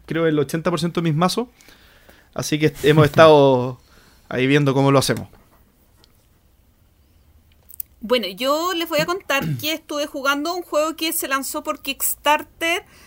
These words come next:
Speaker 3: hace más o menos un mes, eh, Mercado de Lisboa. Eh, lo jugué con los chicos de República Lúdica. Este es un juego de Julián Pombo,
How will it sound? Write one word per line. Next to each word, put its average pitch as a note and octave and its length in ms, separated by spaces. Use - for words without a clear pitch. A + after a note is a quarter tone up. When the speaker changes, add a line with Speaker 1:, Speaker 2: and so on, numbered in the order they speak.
Speaker 3:
hace C4+ 680
más B3 180
o B3+ 40
menos D4 280
un B3+ 220
mes, D#4+ 440
eh, G#3+ 300
Mercado C4+ 460
de D#4 120
Lisboa. D4 640
Eh, A3+ 220
lo A#3+ 140
jugué C4 300
con D#4 160
los D4+ 200
chicos D4+ 440
de C4+ 140
República C4 540
Lúdica. D#4 380
Este B3 240
es E4 40
un F4+ 120
juego G#4 360
de D4 420
Julián C#4+ 640
Pombo, D4+ 720